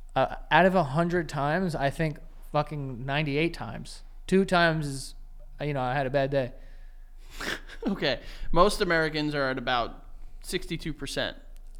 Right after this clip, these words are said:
Speaker 1: Of a goose?
Speaker 2: Of a goose, yeah. Brits, at the other hand, are at, like, forty-one percent.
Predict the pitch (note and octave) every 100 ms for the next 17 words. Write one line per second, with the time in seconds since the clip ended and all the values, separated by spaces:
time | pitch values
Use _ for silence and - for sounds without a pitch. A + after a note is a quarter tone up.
0 | - G3 E3 E3+ D3+ F3+ C4 E4 - -
1 | - D3+ D#3 F3+ G3+ C3+ F#3 F3+ A#2 -
2 | - - - D3 E3+ C4+ C#3+ - E3 D#3
3 | D3 D3 C#3+ C3+ C3 D3+ C#3+ C3 - F3
4 | E3 C#3+ C#3+ C#3 A2+ - B1+